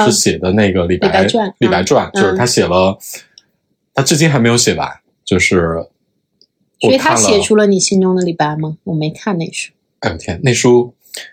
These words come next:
Speaker 1: 那书我根本就没看完。
Speaker 2: <laughs>
Speaker 1: 我相信能真正看完的，
Speaker 2: 嗯。
Speaker 1: 因为他目前为止写了三部嘛，
Speaker 2: 嗯，嗯。
Speaker 1: 少年游、凤凰台和第三部叫什么来着？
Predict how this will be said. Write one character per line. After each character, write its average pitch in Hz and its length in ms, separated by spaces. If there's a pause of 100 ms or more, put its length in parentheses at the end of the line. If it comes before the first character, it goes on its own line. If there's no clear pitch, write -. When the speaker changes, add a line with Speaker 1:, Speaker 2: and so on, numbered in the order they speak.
(200)
Speaker 1:
那 151 80
书 151 140
我 - 40
根 139 80
本 151 80
就 123 80
没 101 120
看 123 180
完。 82 100 (300)
Speaker 2:
<laughs> - 320
Speaker 1:
我 110 80
相 160 180
信 120 460 (140)
能 107 420
真 143 240
正 123 320
看 135 220
完 92 200
的， 101 60
Speaker 2:
嗯。 - 20
Speaker 1:
因 120 60
为 117 60
他 139 100
目 143 140
前 117 320
为 110 100
止 110 160
写 98 220
了 80 160
三 101 200
部 123 160
嘛， - 220
Speaker 2:
嗯， 185 280
嗯。 196 60
Speaker 1:
少 107 200
年 101 180
游、 90 160
凤 101 180
凰 98 140
台 85 320
和 87 580 (520)
第 - 80
三 113 180
部 110 80
叫 110 100
什 - 120
么 110 100
来 123 140
着？ 90 120